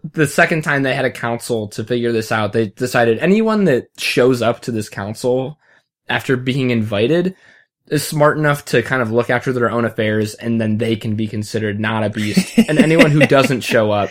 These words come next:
Speaker 1: is a beast.
Speaker 2: She's amazing. That's a great idea.
Speaker 1: It's brilliant! And so that's what the one they ended up sticking with. What's interesting is that centaurs were so insulted by not being included the first time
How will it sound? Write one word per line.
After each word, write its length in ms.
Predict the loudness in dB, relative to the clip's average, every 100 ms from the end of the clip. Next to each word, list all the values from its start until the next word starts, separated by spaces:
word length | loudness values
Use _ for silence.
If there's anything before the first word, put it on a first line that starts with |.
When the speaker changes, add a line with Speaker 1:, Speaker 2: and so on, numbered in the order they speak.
| -6
Speaker 1:
is 140 | -6 -4
a 60 |
beast. 440 | -4 -4 0 0 0
Speaker 2:
She's 320 | 8 8 10
amazing. 580 | 8 8 6 2 0 0
That's 420 | 2 0 -2 2
a 60 | 2
great 380 | 2 -4 -4
idea. 500 | -4 -8 -16 -10 -4 0
Speaker 1:
It's 180 | 0
brilliant! 760 | -2 4 6 8 8 8 6 4 4
And 200 | 4 4
so 220 | 4 4
that's 320 | 4 2 0
what 180 | -2 2
the 80 | 4
one 120 | 6
they 160 | 4
ended 160 | 4 4
up 100 | 0
sticking 340 | 0 0 0
with. 220 | 0 -2 -4 -20 _
What's 180 | 0 2
interesting 600 | 0 0 -2 2 0 2
is 160 | 0
that 180 | 2 0
centaurs 540 | 0 -2 -2 -4 -4 -2
were 100 | -2
so 420 | -2 0 2 2
insulted 600 | 0 0 0 0 -2 0
by 140 | -2
not 280 | 0 -2 -4
being 220 | -2 -2
included 400 | -2 -2 -4 -2
the 80 | -4
first 360 | -4 -4 -4 -4
time 400 | -4 -2 -4